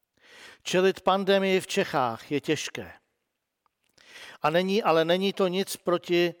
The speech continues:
nejvíce postiženým místům Itálie, Španělska nebo třeba New Yorku. A jaké to musí být v takovém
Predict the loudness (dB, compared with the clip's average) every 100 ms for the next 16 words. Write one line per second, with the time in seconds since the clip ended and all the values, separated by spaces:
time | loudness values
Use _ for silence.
0 | -4 -2 -2 -4 -2 -2 -2 -8 -8 -4
1 | -2 -2 -4 -6 -8 -10 -10 -10 -6 0
2 | 2 2 0 -2 -4 -4 -2 -2 -4 -6
3 | -4 -2 -2 -6 -20 -20 -20 -4 -2 -2
4 | -2 -2 -2 -2 -4 -10 -6 -2 0 -2
5 | -6 -18 -18 _ _ _ _ _ _ _
6 | _ _ _ _ -20 -20 -20 _ _ _
7 | _ 0 2 2 2 2 2 0 0 -2
8 | -6 -4 -4 -4 -4 -4 -6 -12 -20 -20
9 | -20 _ _ _ _ _ -4 -2 0 2
10 | 2 -2